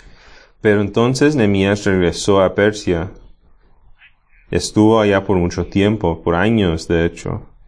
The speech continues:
Las cosas se prolongaron, se pusieron difíciles. Los retos que enfrentaban el pueblo aumentaron. La decepción estaba en el aire,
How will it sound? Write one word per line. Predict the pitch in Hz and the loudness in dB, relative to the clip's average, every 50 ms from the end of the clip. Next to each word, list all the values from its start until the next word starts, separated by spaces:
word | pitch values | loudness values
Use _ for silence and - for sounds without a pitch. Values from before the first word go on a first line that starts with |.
| - _ _ _ _ _ _ _ _ | -20 _ _ _ _ _ _ _ _
Las | 90 90 - | -8 -6 -2
cosas | - 90 87 - 104 95 | -2 -2 -2 -2 -6 -4
se | - 92 | -4 -6
prolongaron, | 82 - 90 85 82 82 85 85 87 90 95 98 98 95 87 90 92 - | -4 -2 0 0 0 0 0 0 0 2 2 2 2 0 -4 -4 -6 -10
se | - - 92 | -6 -6 -6
pusieron | - 98 90 - - 87 85 82 80 | -4 -4 -6 -4 -2 -2 0 0 -2
difíciles. | 80 80 - 95 92 - - 87 82 80 82 - - - - _ _ _ _ _ _ _ _ _ _ _ _ _ _ _ _ _ _ _ _ _ - - | -4 -4 -2 -2 -2 -2 -2 -4 -4 -4 -6 -8 -12 -18 -20 _ _ _ _ _ _ _ _ _ _ _ _ _ _ _ _ _ _ _ _ _ -6 -2
Los | 87 85 80 85 | -2 -2 0 0
retos | 92 95 101 101 104 107 104 - - | 0 0 0 2 2 0 0 2 0
que | 107 95 - - - - | -2 -2 -2 -4 -10 -8
enfrentaban | - 107 92 92 - 92 87 - - 95 92 95 95 95 | -6 -4 -4 -2 0 -2 0 0 0 2 2 2 0 0
el | 90 87 82 82 | 0 -2 -2 -4
pueblo | - - 98 90 87 87 85 90 87 87 117 117 - - | -4 -2 0 2 2 2 2 0 -2 -2 -4 -8 -10 -6
aumentaron. | 82 85 82 82 85 85 87 92 95 101 98 87 87 95 101 - - _ _ _ _ _ _ - - _ _ _ - _ _ _ - | -4 -4 -2 -4 -4 -2 0 0 2 2 0 -2 -6 -8 -10 -14 -20 _ _ _ _ _ _ -20 -20 _ _ _ -20 _ _ _ -2
La | 92 92 | 0 0
decepción | 90 87 - - 90 - - - 101 104 110 117 123 | 2 2 0 -2 -4 -4 -4 -2 0 2 2 2 2
estaba | 113 113 - 101 95 95 95 92 | 0 0 0 2 2 2 2 0
en | 92 90 | 0 0
el | 87 82 87 | 0 0 2
aire, | 92 101 104 95 85 82 85 - | 2 2 2 2 2 0 -2 -6